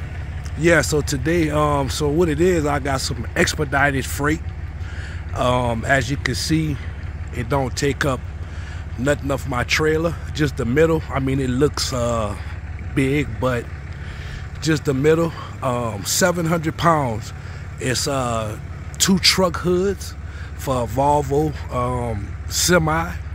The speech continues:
Um, this is an expedited freight. Um, and so, you know, I target these type of loads. Now, seven hundred pounds, y'all would say, "Well, put something with it. All the trailer space you have, you can load it over the axles." That is true. But the rate that I am getting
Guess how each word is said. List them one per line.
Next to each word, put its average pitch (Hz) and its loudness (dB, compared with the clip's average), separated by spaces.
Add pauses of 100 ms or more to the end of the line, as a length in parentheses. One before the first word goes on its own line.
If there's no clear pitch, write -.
(520)
Um, 120 -2
this 151 0
is 151 0
an - -6
expedited 143 0
freight. 160 0 (920)
Um, 123 0 (220)
and 131 0
so, 135 2
you 139 0
know, 135 2
I 127 2
target 143 0
these 143 -2
type 135 0
of 131 0
loads. 160 2 (420)
Now, 135 4
seven 170 2
hundred 160 2
pounds, 160 0
y'all 139 2
would 143 0
say, 151 -2
"Well, 147 0
put 190 2
something 190 0
with 196 6
it. 147 -2
All 165 2
the 160 0
trailer 180 0
space 156 -2
you 160 0
have, 160 -2
you 151 -4
can 131 -2
load 151 4
it 151 0
over 156 2
the 151 0
axles." 151 0
That 190 4
is 208 4
true. 226 6 (600)
But 147 4
the 131 2
rate 151 4
that 175 2
I 151 4
am 127 0
getting 127 4